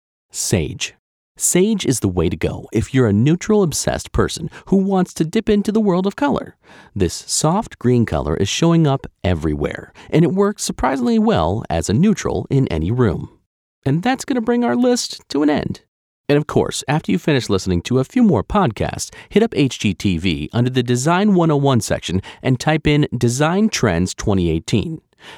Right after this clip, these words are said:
They have attached articles for each of the trends we hit on here that give you beautiful pictures that explain exactly what these trends are all about.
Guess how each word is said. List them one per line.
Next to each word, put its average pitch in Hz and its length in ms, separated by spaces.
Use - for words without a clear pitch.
They 131 140
have 127 260
attached 170 460
articles 80 520
for - 220
each 175 240
of 151 60
the 135 80
trends 113 420
we 127 140
hit 220 200
on 113 200
here 123 400
that - 200
give 120 160
you 117 160
beautiful 110 520
pictures - 480
that 92 140
explain 131 400
exactly 120 640
what 85 200
these 135 200
trends 117 400
are 107 120
all 107 180
about. 120 380